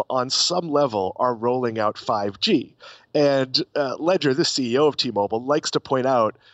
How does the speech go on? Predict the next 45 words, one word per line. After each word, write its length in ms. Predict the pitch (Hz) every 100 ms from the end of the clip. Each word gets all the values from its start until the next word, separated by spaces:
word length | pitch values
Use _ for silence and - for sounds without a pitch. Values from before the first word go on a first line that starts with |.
| _
that 220 | 135 127 131
more 280 | 160 190
or 40 | 151
less, 360 | 143 135 -
you 80 | 131
know, 140 | 120 110
they'll, 340 | 123 127 - _ -
they'll 120 | 139
have 200 | 151 -
five 400 | - 151 151 139
G 240 | 135 135
in 100 | 113
one 260 | 110 131 123
neighborhood 640 | 120 127 117 117 92 120 - _ _
and 160 | 127 127
then 160 | 135
say, 360 | 135 139 117 110
"Chicago 600 | - 165 - 277 220 143
now 240 | 135 202
has 240 | 208 151 -
five 380 | 208 214 202 -
G." 260 | 214 175
They 160 | 110 135
very 320 | 135 180 208
much 240 | 165 156 -
overstate 800 | 143 135 127 - - 131 120 101 - - -
sort 280 | - 160 139
of 140 | 127 113
their, 280 | 123 120 120
where 320 | 139 120 135
they 160 | 127 123
are. 360 | 160 127 104 - - _ 190
And 100 | 220
they 120 | 226
don't 260 | - 254
have 160 | 233 254
a 60 | 190
lot 320 | 165 170 190
of 80 | 160
incentive 480 | 147 - 151 160 -
to 80 |
do 160 | 135 143
it 140 | 143
quickly 560 | - 240 - 107 90 104 - - -
because 760 | 151 - 160 147 139 135 -